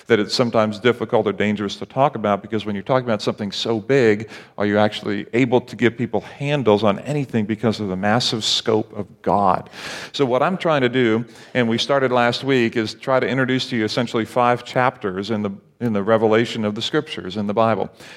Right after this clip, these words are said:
And last week in chapter one, we looked at God in creation. In the beginning, God created. And then God created, and then he immediately judged mankind for their failure. There was a simple rule in the garden, and Adam and Eve didn't follow it. So we saw last week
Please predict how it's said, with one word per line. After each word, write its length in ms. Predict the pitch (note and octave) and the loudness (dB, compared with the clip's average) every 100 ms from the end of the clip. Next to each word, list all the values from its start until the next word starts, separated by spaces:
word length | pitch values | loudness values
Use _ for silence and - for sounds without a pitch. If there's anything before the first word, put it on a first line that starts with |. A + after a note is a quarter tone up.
| - | -2
And 140 | A#2 | 0
last 280 | A2 C3+ - | 2 2 0
week 200 | C3+ B2+ | -2 0
in 100 | A#2+ | -2
chapter 400 | A#2+ A#2 A2+ A2+ | 0 0 0 -2
one, 320 | A2 C3 A2+ | 2 2 2
we 140 | A2 G#2+ | 0 0
looked 240 | A#2+ A2+ | 0 0
at 160 | A2 G2+ | -2 2
God 240 | G#2+ A2 | 4 4
in 100 | A2 | 0
creation. 640 | G#2+ C3 A2+ C3+ - F#2+ F2 - | -2 0 2 0 -2 -6 -8 -4
In 140 | A#2+ | -4
the 80 | A#2+ | -4
beginning, 400 | A#2+ G#2+ G#2+ G#2 | -4 -2 -2 0
God 320 | G2 G2+ G2+ | 2 2 0
created. 540 | - G#2+ G2+ B2+ F2+ F2+ - - - | -4 -2 0 0 -4 -10 -20 -20 -4
And 140 | A2+ | 0
then 140 | A2+ A2 | 2 2
God 260 | A2 A2 | 2 0
created, 420 | - B2 G#2+ A#2+ G#2+ | 0 2 4 4 2
and 160 | A2 | 2
then 140 | G#2+ A2 | 2 2
he 120 | G#2+ | 0
immediately 500 | G#2 B2+ C3+ A2 G#2+ | 0 0 2 2 0
judged 520 | G2+ G#2+ A#2 B2 G#2+ | 0 4 4 2 -2
mankind 640 | G#2+ A2+ A2 A2 F#2+ G2 | 0 0 0 0 0 -2
for 400 | - - F#2+ F#2+ | -8 -6 -2 -2
their 200 | F2+ G#2 | 0 -2
failure. 500 | G2+ A#2+ C3 C#3+ - - - _ | 0 2 2 0 -6 -14 -20 _
There 60 | A2 | -8
was 120 | G2 | -6
a 40 | |
simple 340 | - A#2+ A#2 A2+ | -4 -2 0 2
rule 220 | A2+ A#2 | 2 2
in 80 | A#2 | 2
the 80 | |
garden, 320 | G#2+ F#2+ A2 G#2+ | 2 2 2 2
and 80 | |
Adam 220 | G2 G2+ G2+ | 2 2 0
and 100 | G#2 | -2
Eve 160 | G#2 | 0
didn't 220 | A2+ G2+ | 0 -2
follow 340 | G#2 A2+ A#2+ A2+ | -2 0 0 0
it. 160 | F2 | -4
So 140 | - A2 | -2 0
we 100 | A2 | 0
saw 240 | - C#3 | 2 4
last 320 | D3 C#3+ C3+ | 6 4 2
week 200 | A#2 A#2 | 0 -2